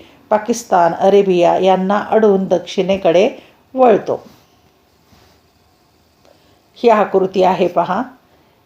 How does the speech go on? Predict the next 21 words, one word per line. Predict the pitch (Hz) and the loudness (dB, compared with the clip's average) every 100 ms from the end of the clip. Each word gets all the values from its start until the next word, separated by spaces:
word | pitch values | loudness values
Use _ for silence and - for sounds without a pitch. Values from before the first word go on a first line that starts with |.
| - | -4
हिंदी | 214 196 | -2 0
महासागराच्या | 196 208 202 202 175 170 175 214 | 0 0 -2 0 0 2 0 -2
सागरी | 240 214 185 170 170 | 0 0 2 0 0
प्रवाहाची. | - 160 175 151 - | 0 0 0 -4 -6
हिंदी | 175 170 | -8 -6
महासागरातले | 175 170 170 165 165 170 156 202 233 - - _ - | -6 -6 -4 -4 -2 -6 -4 -4 -4 -10 -20 _ -2
हे | 220 | -2
सागरी | 220 202 180 185 190 | 2 2 4 2 2
प्रवाह | 190 185 165 151 | 2 2 2 2
हे | 170 170 | 0 -4
उन्हाळ्यामध्ये | - 196 202 180 180 175 196 247 - _ _ - | -4 -2 0 0 0 -2 -2 -4 -8 _ _ -4
आणि | 214 262 | 0 0
हिवाळ्यामध्ये | 254 254 202 156 151 156 160 | 0 2 4 4 2 0 -2
समुद्र | - 190 180 180 180 | -2 -2 0 0 0
प्रवाहात | 180 175 185 165 - | 0 0 0 -2 -6
प्रचलित | 180 175 175 220 | -8 -4 -2 -2
वारे. | 214 220 160 139 - _ _ _ _ _ - | 0 0 2 -2 -8 _ _ _ _ _ -4
ही | 202 | -2
आकृती | 190 196 190 196 | 0 -2 -2 -4
पण | 233 262 | -4 -2
काढा. | 220 143 | -2 -4